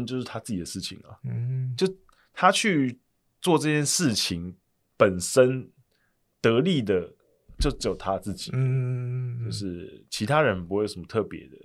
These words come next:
Speaker 1: 大的得利嘛。啊，不过当然有些人会觉得，我就想要帮助他完成梦想，我觉得很热血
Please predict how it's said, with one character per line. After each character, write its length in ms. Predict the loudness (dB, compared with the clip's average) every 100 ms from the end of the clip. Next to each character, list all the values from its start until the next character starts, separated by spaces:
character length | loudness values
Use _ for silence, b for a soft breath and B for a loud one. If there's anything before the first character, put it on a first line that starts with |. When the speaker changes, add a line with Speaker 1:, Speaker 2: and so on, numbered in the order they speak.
| -20 _ _
Speaker 1:
大 200 | 4 4
的 80 | 2
得 220 | -8 -8
利 200 | -6 -8
嘛。 140 | -14 -20 b b b b b
啊， 80 | 0
不 140 | 2
过 320 | 6 6 6 B B B
当 140 | 6 8
然 80 | 8
有 100 | 4
些 120 | 4
人 100 | 2
会 100 | 0
觉 140 | 2
得， 260 | 4 4 0 -6
我 160 | -4 -2
就 120 | -2
想 340 | -2 -4 -4 -2
要 240 | -2 -2 _
帮 220 | -2 -2 -2
助 260 | -4 -6
他 200 | -6 -2
完 180 | 0 0
成 100 | -2
梦 160 | -4 -2
想， 160 | -4
我 60 | -4
觉 100 | 0
得 60 | 0
很 140 | 0
热 240 | 0 0 -2
血 240 | -6